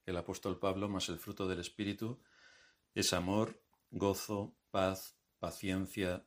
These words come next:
benignidad, bondad, fe, mansedumbre, templanza. Contra tales cosas no hay ley".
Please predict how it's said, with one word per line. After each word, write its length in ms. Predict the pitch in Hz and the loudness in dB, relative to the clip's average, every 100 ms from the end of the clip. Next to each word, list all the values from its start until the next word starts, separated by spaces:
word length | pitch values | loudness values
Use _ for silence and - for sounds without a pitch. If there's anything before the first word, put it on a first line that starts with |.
| _ | _
benignidad, 840 | 95 92 92 - 92 85 92 87 - _ _ _ - | -6 -4 -6 -8 -8 0 0 0 -6 _ _ _ -8
bondad, 540 | 92 87 87 90 87 - - _ _ - | -4 -2 2 2 0 -6 -20 _ _ -12
fe, 460 | - 107 92 - _ _ _ _ | 0 4 4 2 _ _ _ _
mansedumbre, 920 | 107 92 87 90 92 98 92 87 87 _ - - - _ _ | 0 0 0 -2 0 0 0 -2 -4 _ -20 -20 -20 _ _
templanza. 920 | 98 90 87 104 113 117 - 92 95 - _ _ _ _ - | 2 2 0 4 6 6 2 -2 -2 -6 _ _ _ _ -6
Contra 340 | 107 92 92 | -2 2 2
tales 300 | - 117 117 | 4 6 6
cosas 500 | - 147 151 156 - _ _ _ _ | 2 0 2 0 -2 _ _ _ _
no 160 | - 104 | 2 4
hay 140 | 95 | 4
ley". 280 | 76 76 - | 2 -6 -10